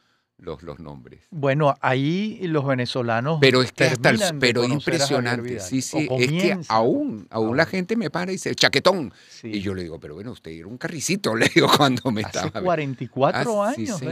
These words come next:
Speaker 1: señor,
Speaker 2: eso, y
Speaker 1: sí,
Speaker 2: te dicen
Speaker 1: señor,
Speaker 2: Chaquetón.
Speaker 1: Chaquetón, es impresionante,
Speaker 2: Impresionante.
Speaker 1: es impresionante.
Speaker 2: Bueno, eh, nosotros vamos a una pausa en esta gratísima conversación con Javier Vidal y ya regresamos.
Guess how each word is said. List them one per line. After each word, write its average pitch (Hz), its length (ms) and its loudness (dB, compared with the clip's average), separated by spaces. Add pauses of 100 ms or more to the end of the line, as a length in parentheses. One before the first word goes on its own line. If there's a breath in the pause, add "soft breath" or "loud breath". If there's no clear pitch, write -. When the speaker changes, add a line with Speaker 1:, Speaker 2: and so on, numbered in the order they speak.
Speaker 1:
señor, 120 240 -10
Speaker 2:
eso, 127 80 -8
y 123 60 -6
Speaker 1:
sí, 120 60 -12
Speaker 2:
te 127 140 -2
dicen 123 160 -6
Speaker 1:
señor, 117 180 -8
Speaker 2:
Chaquetón. 175 300 -12
Speaker 1:
Chaquetón, 110 520 -10
es 107 200 -8
impresionante, 107 640 -10
Speaker 2:
Impresionante. 101 600 -14
Speaker 1:
es 95 140 -16
impresionante. 85 680 -20 (440 soft breath)
Speaker 2:
Bueno, 214 440 0 (100)
eh, 147 140 -4
nosotros 147 400 -4
vamos 185 280 2
a 196 80 2
una 175 240 0
pausa 143 520 0
en 127 60 -2
esta 131 220 -6
gratísima 143 760 -2
conversación 127 1000 -4
con 113 200 -8
Javier 110 340 -4
Vidal 147 460 2
y 180 120 -2
ya 113 180 0
regresamos. 104 960 -8